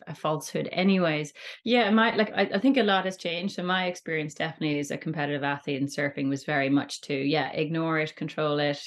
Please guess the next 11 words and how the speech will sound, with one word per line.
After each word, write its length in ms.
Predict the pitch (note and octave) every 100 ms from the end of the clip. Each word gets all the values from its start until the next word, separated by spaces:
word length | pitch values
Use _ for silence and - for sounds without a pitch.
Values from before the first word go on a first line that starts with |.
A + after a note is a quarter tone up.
| -
you 80 |
know, 300 | D3+ C#3+ C#3+ - - - - - -
uh, 260 | D3+ D3+ D#3
manage 380 | D#3+ D#3+ D#3 D#3+
it 140 | -
by, 560 | D#3 D3+ D3 D3 D3 C#3+
by 100 | C#3+
taking 340 | C#3+ D3+ - D#3
the 60 |
pill. 560 | D#3 E3 D3 D3 D3+ D3 -
Um, 640 | D3+ D3+ D3+ D3 D3 D3